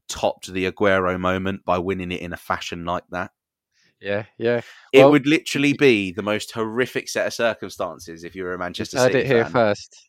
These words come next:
Speaker 1: Yeah,
Speaker 2: You've heard
Speaker 1: and
Speaker 2: it
Speaker 1: that's
Speaker 2: here
Speaker 1: the way I'm
Speaker 2: first.
Speaker 1: going. Um, in other news, Tottenham get top four. Sorry, Arsenal fans, but there's no way, you know.
Speaker 2: It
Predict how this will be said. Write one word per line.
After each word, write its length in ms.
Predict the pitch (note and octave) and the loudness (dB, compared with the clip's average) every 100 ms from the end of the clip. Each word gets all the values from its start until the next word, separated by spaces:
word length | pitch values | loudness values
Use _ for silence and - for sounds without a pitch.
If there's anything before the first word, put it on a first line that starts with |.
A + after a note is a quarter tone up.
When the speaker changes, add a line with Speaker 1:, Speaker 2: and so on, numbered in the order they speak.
| - | -6
Speaker 1:
Yeah, 240 | G#2 G#2 F2+ | -2 0 0
Speaker 2:
You've 80 | |
heard 100 | A#2 A2+ | -2 -2
Speaker 1:
and 80 | |
Speaker 2:
it 20 | A2 | 0
Speaker 1:
that's 160 | A#2 | -2
Speaker 2:
here 60 | G#2 | -2
Speaker 1:
the 40 | |
way 60 | G#2+ | 0
I'm 80 | G#2+ G#2 | -2 -2
Speaker 2:
first. 20 | |
Speaker 1:
going. 240 | G2 F#2 F2+ - _ _ _ | -6 -6 -10 -20 _ _ _
Um, 240 | C#3+ C#3+ C#3 - | 2 2 0 2
in 120 | D#3+ | 8
other 180 | D#3+ C#3+ | 8 8
news, 320 | C#3+ D3 C#3+ - _ _ _ - - | 6 4 2 -6 _ _ _ -12 2
Tottenham 280 | D#3+ C3+ | 4 4
get 200 | A#2+ - | 4 2
top 160 | - - | 2 -2
four. 260 | - B2+ B2+ | 4 4 4
Sorry, 360 | - C#3 B2+ | 6 6 8
Arsenal 340 | B2 A#2+ - B2 | 6 4 2 0
fans, 400 | B2 A2+ A2+ G#2 | 4 4 4 -2
but 120 | E2+ | -2
there's 160 | G#2 G#2+ | 0 2
no 200 | A2 G#2+ | 2 4
way, 320 | A2 A2 G#2+ | 4 2 -2
you 180 | - G#2+ | -6 -2
know. 160 | G#2 G#2 | 2 2
Speaker 2:
It 180 | G#2 | 0